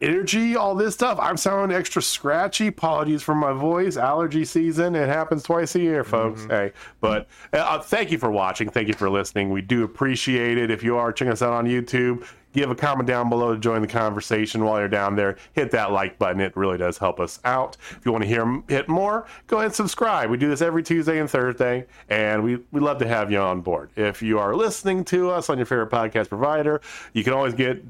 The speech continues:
Speaker 1: in the conversation by tweeting us at Total Spot Fest on Twitter. And, of course, what was launched yesterday, and eventually it was fully launched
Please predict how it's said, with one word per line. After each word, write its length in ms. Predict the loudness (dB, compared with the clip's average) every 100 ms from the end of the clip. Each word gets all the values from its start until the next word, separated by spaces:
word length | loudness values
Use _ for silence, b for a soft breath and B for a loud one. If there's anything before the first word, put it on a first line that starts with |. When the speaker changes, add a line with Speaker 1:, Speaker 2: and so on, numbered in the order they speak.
| -18 -2
Speaker 1:
in 260 | 0 2
the 80 | 0
conversation 800 | 0 0 0 0 0 2 0 2
by 400 | 2 2 2 -2
tweeting 400 | -2 -2 0 0
us 300 | 0 -2 -10 _ -2
at 340 | 0 0 -6 _ -2
Total 220 | 0 0
Spot 280 | 0 -2 -2
Fest 380 | -2 -2 -6 -16 B B -2
on 260 | 0 0 -2
Twitter. 440 | -2 0 0 -2 B B B
And, 320 | 0 0 0 0
of 300 | 0 0 -2
course, 540 | 0 2 0 -2 -10 B B B -18
what 580 | -16 -4 0 0 0 0
was 640 | 0 2 0 0 0 0
launched 800 | 0 0 0 0 0 -4 -8 -4
yesterday, 600 | 0 0 0 0 2 0 0
and 200 | 0 2
eventually 680 | 0 0 0 0 0 0 2
it 120 | 0
was 340 | 2 0 -2 -6
fully 520 | -16 -2 0 2 2
launched 560 | 0 0 -4 -10 -12